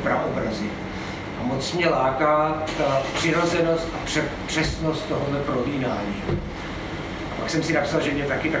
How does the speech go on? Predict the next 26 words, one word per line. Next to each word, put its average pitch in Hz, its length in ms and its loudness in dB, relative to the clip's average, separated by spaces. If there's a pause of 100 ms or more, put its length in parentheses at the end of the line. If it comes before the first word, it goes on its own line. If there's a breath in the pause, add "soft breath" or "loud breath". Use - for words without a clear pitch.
celkově 143 480 2
z 143 60 0
ptačí 143 320 0
perspektivy - 640 -2
přitahuje 139 640 0 (800 loud breath)
celkově 143 420 2
temný 143 500 0
tón 127 300 2
jejich 123 300 2
básní, 120 480 0 (420)
bych, 110 140 -2 (260)
eh, 113 200 0
řekl. - 140 0 (800)
Eh, 120 320 4 (1300)
neskrývám, 214 500 4
že 196 80 2
mě 185 280 4
za 160 80 6
prvé 196 360 4 (100)
láká, 156 360 4
co, 160 160 2
co 190 320 0
si 175 180 2
ze 160 100 4
skutečnosti 170 720 0
vybírá. 139 440 0